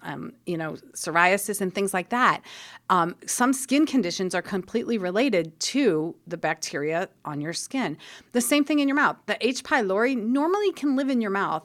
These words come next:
and not be a problem because the environment, y-, your healthy bacteria that's in there keeps the, the environment healthy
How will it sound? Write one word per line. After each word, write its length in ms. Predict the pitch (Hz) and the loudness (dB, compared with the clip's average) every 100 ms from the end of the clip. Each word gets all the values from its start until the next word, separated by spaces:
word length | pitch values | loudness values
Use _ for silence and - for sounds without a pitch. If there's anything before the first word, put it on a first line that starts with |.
| _ | _
and 220 | - 185 190 _ | -4 -2 -4 _
not 380 | 220 208 254 220 | 4 8 8 6
be 120 | 240 | 2
a 60 | 202 | 0
problem 540 | - 185 185 175 165 - | 2 0 2 -4 -6 -10
because 560 | 196 - - 277 277 | -10 -10 0 0 2
the 120 | 233 | 0
environment, 680 | 208 185 226 269 214 185 180 - _ - | 0 4 4 4 4 2 -2 -6 _ -12
y-, 220 | 190 190 | -10 -6
your 200 | 190 196 | 0 0
healthy 380 | 190 247 262 254 | 4 4 4 2
bacteria 580 | 185 165 - 180 165 165 | 2 0 -2 -4 -2 -2
that's 200 | 170 - | -4 -2
in 200 | 240 254 | 2 4
there 260 | 156 147 - - - - | 2 -2 -10 -18 -20 -18
keeps 400 | - - 294 294 | -8 2 2 2
the, 180 | - 220 - | -2 -6 -6
the 280 | 175 185 - | 0 0 2
environment 600 | 190 180 254 240 190 165 | 4 8 8 6 2 -2
healthy 640 | - - 180 - 302 349 | -4 0 0 2 0 0